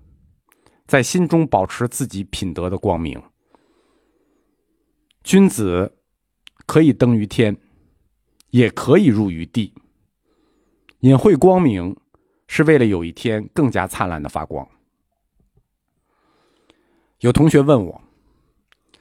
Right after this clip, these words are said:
，“老师，在新的一年，你对自己个人有什么期望吗？”我对自己没有什么期望，但是我对你们，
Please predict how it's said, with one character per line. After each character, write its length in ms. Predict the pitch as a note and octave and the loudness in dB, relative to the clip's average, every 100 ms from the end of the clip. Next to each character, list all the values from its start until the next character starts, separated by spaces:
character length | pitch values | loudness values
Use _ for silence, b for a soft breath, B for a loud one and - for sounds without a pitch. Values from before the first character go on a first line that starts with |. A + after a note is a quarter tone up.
| _ _ _ _ - | _ _ _ _ -4
，“老 120 | A2 | -4
师， 300 | G#2 A#2+ A#2 b b b b b b b _ _ | 0 -2 -4 b b b b b b b _ _
在 160 | C#3+ B2+ | 0 0
新 180 | G3 | 2
的 80 | F3+ | 2
一 100 | A#2+ | 2
年， 320 | G2 D2 C#2+ - _ _ _ _ _ - | -2 -8 -14 -20 _ _ _ _ _ -8
你 100 | A#2+ | 0
对 140 | F3 | 0
自 180 | F3 F#3 | 0 -4
己 80 | A2+ | -4
个 280 | - F#3+ | 2 2
人 260 | G#2 F2+ F#2+ | 2 -4 -8
有 100 | G2+ | -8
什 140 | F#2+ | -8
么 60 | G2 | -8
期 240 | - C3 | -4 -2
望 180 | A#2 G#2 | 0 -2
吗？” 240 | E2 D2 _ _ _ _ _ _ _ _ _ _ _ _ _ _ _ _ _ _ - - | -4 -14 _ _ _ _ _ _ _ _ _ _ _ _ _ _ _ _ _ _ -20 -4
我 100 | B2 | 0
对 140 | F#3+ | 2
自 180 | G3 D3+ | 2 0
己 80 | G2+ | 0
没 120 | G2 | 0
有 100 | C#3+ | 0
什 100 | F2+ | -2
么 80 | D#2+ | -8
期 180 | - D#2+ | -10 -10
望， 140 | C#2 _ _ _ _ _ _ _ _ _ _ _ _ | -12 _ _ _ _ _ _ _ _ _ _ _ _
但 120 | C#3 C3 | -4 -2
是 80 | |
我 100 | B2+ | 0
对 140 | B2+ C#3 | 2 2
你 160 | G2 | 2
们， 240 | D2 D2 | -4 -12